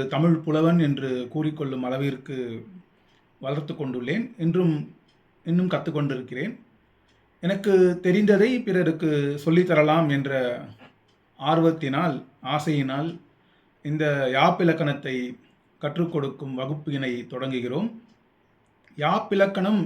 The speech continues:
என்பது தமிழின் தொன்மையான ஐந்து இலக்கணங்களில் ஒரு கூறாக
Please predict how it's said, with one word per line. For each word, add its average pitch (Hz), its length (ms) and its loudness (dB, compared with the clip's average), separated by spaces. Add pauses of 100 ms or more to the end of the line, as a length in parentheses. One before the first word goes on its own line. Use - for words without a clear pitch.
(100)
என்பது 156 380 0 (960)
தமிழின் 180 500 6 (200)
தொன்மையான 170 640 4 (920)
ஐந்து 175 360 2
இலக்கணங்களில் 165 640 4 (180)
ஒரு 139 200 -4
கூறாக 147 560 4